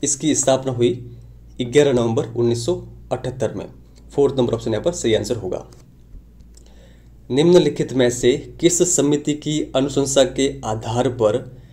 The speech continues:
एससीईआरटी उदयपुर की स्थापना की गई? वर्मा समिति, यशपाल समिति, मेहरोत्रा समिति या फिर पालीवाल समिति? देखिए, इसका जो सही आंसर होगा, एससीईआरटी की स्थापना की गई,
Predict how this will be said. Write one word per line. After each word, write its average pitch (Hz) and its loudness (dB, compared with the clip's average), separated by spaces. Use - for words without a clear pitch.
एससीईआरटी 147 2
उदयपुर 135 0
की 139 -4
स्थापना 127 -4
की 127 -4
गई? 135 -4
वर्मा 123 4
समिति, 143 0
यशपाल 123 0
समिति, 127 -2
मेहरोत्रा 120 -2
समिति 120 0
या 107 0
फिर 117 -6
पालीवाल 110 -2
समिति? 117 -2
देखिए, 131 0
इसका 139 0
जो 127 0
सही 131 -2
आंसर 131 0
होगा, 117 0
एससीईआरटी 131 2
की - -8
स्थापना 139 -4
की 127 -4
गई, 117 0